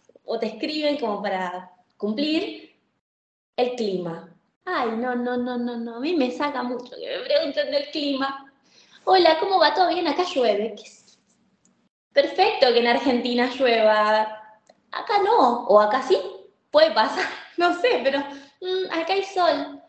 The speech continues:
Y la respuesta, "Y parece que va a seguir lloviendo toda la tarde".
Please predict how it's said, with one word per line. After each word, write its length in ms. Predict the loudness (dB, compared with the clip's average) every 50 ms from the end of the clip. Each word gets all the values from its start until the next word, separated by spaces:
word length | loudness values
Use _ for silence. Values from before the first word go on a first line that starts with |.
| _ _ _ _ _ _ _ _ _ _ _ _ _ _ _ _ _ _ _ _ _
Y 160 | -4 0 2
la 100 | 4 4 4
respuesta, 360 | 2 0 -2 -4 -4 -4 -2 -2
"Y 100 | 0 2
parece 340 | 4 4 4 4 2 2 0
que 80 | 2
va 60 | 2
a 80 | 2 2
seguir 200 | 0 0 0 0
lloviendo 360 | 0 0 0 0 -2 -2 -2
toda 160 | -2 -2 -2
la 140 | -2 -2 -2
tarde". 280 | -2 -4 -4 -6 -8